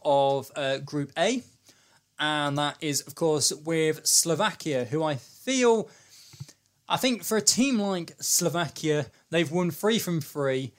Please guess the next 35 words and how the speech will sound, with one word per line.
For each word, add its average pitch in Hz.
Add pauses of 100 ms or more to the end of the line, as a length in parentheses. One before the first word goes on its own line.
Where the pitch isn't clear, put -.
(180)
They've 147
beaten 151 (160)
Belarus, 165
they 156
beat 160
Great 143
Britain, 143
but 160
that 170
game 160
against 143
Russia 143
was 127
a, 147
was 147
a 135
really 127
strong 139
one 131
for 139
them 123
as 120
well. 131
And 131
I 135
think 147 (580)
Slovakia, 196
you 175
can't 208
ask 180
for 170
much 156
more 151
than 143
winning 143